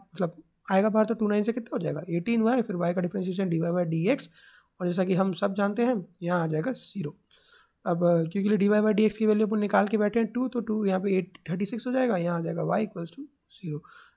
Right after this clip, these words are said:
अब देखो इसमें से फ़ोर कॉमन आ रहा है तो निकाल दो, टू एक्स आ जाएगा, यहाँ नाइन वाई आ जाएगा equals to zero, ठीक है। अब देखो ये जो पॉइंट है ये x कॉमा y, ये फिक्स पॉइंट की बात हो रही है x कॉमा y, ठीक है। चाहे आप एक्स वन कॉमा वाई वन ले लो, अल्फा बीटा ले लो, ठीक है। तो यहाँ एक्स वन पॉइंट, एक्स वाई पॉइंट है,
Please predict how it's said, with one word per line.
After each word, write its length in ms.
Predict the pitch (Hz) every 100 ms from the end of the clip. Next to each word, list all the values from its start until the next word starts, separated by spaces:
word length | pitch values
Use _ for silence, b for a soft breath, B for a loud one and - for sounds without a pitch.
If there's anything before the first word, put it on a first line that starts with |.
| -
अब 60 |
देखो 160 | 185 202
इसमें 180 | 202 214
से 60 | 202
फ़ोर 180 | 202 208
कॉमन 280 | 214 220 220
आ 60 |
रहा 100 | 226
है 60 | 233
तो 80 | 185
निकाल 240 | 180 208
दो, 60 | 214
टू 220 | 208 202
एक्स 180 | 214 233
आ 60 |
जाएगा, 220 | 233 240 226
यहाँ 160 | 180 175
नाइन 260 | 165 180
वाई 140 | 202 226
आ 40 |
जाएगा 200 | 220 202
equals 360 | 165 160 175 175
to 140 | 285 320 - _ _
zero, 280 | 185 180 180 -
ठीक 100 | 254
है। 80 | 240 _ B B B B
अब 60 | 220
देखो 200 | 262 277
ये 100 | 269
जो 120 | 277 240
पॉइंट 340 | 233 226 254 226
है 80 | - - -
ये 160 | 220 214
x 160 | 220 226
कॉमा 260 | 240 233
y, 140 | 233 240
ये 140 | 247
फिक्स 240 | 240 240 -
पॉइंट 280 | 240 233 233
की 100 | 226
बात 240 | 202 185
हो 60 | 165
रही 120 | 208
है 100 | 180
x 60 | -
कॉमा 280 | 190 175 156
y, 160 | 131
ठीक 200 | 131 -
है। 100 | 220 - B B -
चाहे 180 | 190 185
आप 140 | 196
एक्स 140 | 175
वन 100 | 202
कॉमा 240 | 202 196 196
वाई 160 | 180
वन 140 | 180 190
ले 120 | 180
लो, 120 | 185
अल्फा 280 | 208 170 196 170
बीटा 260 | 175 180
ले 120 | 190 156
लो, 140 | 147
ठीक 180 | 240 285
है। 60 | 170 B B -
तो 60 | 214
यहाँ 200 | 220 208
एक्स 200 | 220 240
वन 120 | 247
पॉइंट, 260 | 240 214 233
एक्स 280 | 226 196 190 -
वाई 140 | 208 220 220
पॉइंट 260 | 208 196
है, 160 | 240